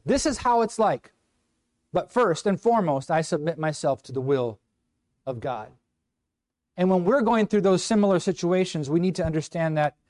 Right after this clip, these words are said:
as well. We need to understand what's going on, make it clear what's going on,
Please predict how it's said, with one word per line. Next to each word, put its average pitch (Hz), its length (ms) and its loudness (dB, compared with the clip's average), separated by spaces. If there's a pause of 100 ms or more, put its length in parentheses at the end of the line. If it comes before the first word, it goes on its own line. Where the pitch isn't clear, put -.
(220)
as 143 160 -4
well. 160 320 2 (160)
We 220 400 0 (140)
need 185 220 0
to 220 160 2
understand 226 640 0
what's 233 180 0
going 214 300 2
on, 202 220 2
make 294 200 0
it - 100 -2
clear 359 240 0
what's 196 220 0
going 147 320 -2
on, 127 300 -6